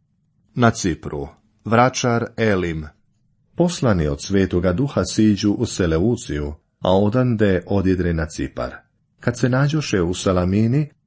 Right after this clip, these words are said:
navješćivahu riječ Božju u židovskim sinagogama.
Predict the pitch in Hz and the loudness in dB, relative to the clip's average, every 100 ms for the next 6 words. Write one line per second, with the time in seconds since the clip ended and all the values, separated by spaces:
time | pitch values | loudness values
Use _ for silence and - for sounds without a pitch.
0 | - 98 95 - 131 143 143 110 117 120 | -2 2 2 2 0 0 0 0 2 2
1 | 90 107 147 123 107 95 104 90 104 98 | 0 0 0 2 2 2 0 2 2 0
2 | - 98 85 90 90 80 78 73 71 69 | -2 -2 -2 0 0 0 0 -2 -2 -6
3 | 62 69 | -8 -10